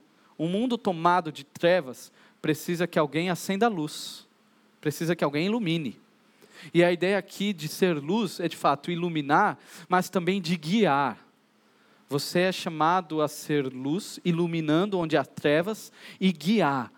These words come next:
mostrar pra outros. Existe um caminho que é diferente deste caminho comum de morte. Existe um caminho de vida aqui,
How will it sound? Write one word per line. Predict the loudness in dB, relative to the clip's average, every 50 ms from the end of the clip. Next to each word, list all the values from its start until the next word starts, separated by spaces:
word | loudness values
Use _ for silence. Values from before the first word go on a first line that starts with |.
| _ _ -4
mostrar | -4 -2 0 2 2 2 4
pra | 4 2 4 4
outros. | 4 2 0 -2 -6 -18 -14 -4 0
Existe | 0 2 2 2 0 0 0 -2 -4 -8
um | -8
caminho | -2 2 2 2 2 0 -4 -4 -2 -2 -2 -2 -2 0
que | 2 2
é | 2 0
diferente | 0 0 2 2 2 2 0 -2 -4 0
deste | 0 0 0 0 -4 -6
caminho | 0 2 2 2 2 -4 -6 -4 -4 -4 -6
comum | -4 0 0 0 0 0 -4 -4 -4
de | -4 -4 -2
morte. | 2 4 4 4 2 0 -4 -8 -12 -12 -12 -16 -18 -18 -10 -2 -2
Existe | -2 0 0 -4 -4 -6
um | -6 -2
caminho | -2 -2 0 0 -2 -2
de | -2 0 -2 -2
vida | -2 -4 -8 -2 2 2 2 2 2 -2 -4 -4 -6 -16 _ _ -6
aqui, | -6 -6 -6 -4 -6 -4 -4 -6